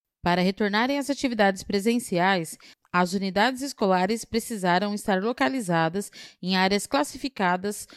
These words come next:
por pelo menos vinte e oito dias consecutivos na fase amarela do Plano São Paulo. As escolas estaduais que retornarem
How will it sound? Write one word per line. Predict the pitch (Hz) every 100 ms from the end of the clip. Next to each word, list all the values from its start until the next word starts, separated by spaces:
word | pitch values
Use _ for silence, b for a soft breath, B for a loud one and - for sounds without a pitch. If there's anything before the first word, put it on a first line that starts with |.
| B -
por | 214
pelo | - 285 320
menos | 277 214 226 233 190
vinte | 240 359 330
e |
oito | 277 269 247
dias | 190 226 233
consecutivos | - 370 339 320 277 - 208 208 247 - B B B
na | 240
fase | 247 220 214
amarela | 233 233 202 196
do | 214
Plano | - 190 196
São | - 240
Paulo. | 240 208 147 143 - B B B B
As | - 165
escolas | 180 - 208 247
estaduais | 247 - 277 269 226 190 190
que | -
retornarem | 190 208 202 180 170 170 185 254